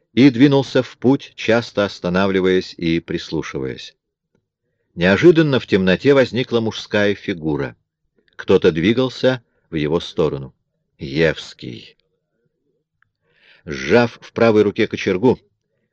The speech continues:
Коридон замер на месте, понимая, что среди кустов невидим, но любое движение привлечёт внимание. «Кто тут?» — внезапно крикнул Евский, остановясь в трёх или четырёх ярдах от него.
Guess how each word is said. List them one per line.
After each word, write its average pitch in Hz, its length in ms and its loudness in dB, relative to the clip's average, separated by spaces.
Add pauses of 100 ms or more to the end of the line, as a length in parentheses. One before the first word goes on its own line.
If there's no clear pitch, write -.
(100)
Коридон 87 560 2 (280)
замер 98 380 0
на 90 100 -2
месте, - 420 -10 (480)
понимая, 87 480 2
что 85 260 -2
среди 85 300 -4
кустов - 460 -4
невидим, 87 460 -4 (300)
но 82 120 -2
любое 98 320 4
движение 98 580 2
привлечёт 80 600 -4
внимание. 76 480 -8 (760)
«Кто 156 280 2
тут?» — - 400 -2 (560)
внезапно 87 600 -2
крикнул 87 380 -4
Евский, 117 560 -2 (380)
остановясь 82 640 0
в - 100 -20
трёх 107 340 0
или 95 120 -2
четырёх 90 420 -2
ярдах 80 420 -6
от - 140 -12
него. 67 320 -10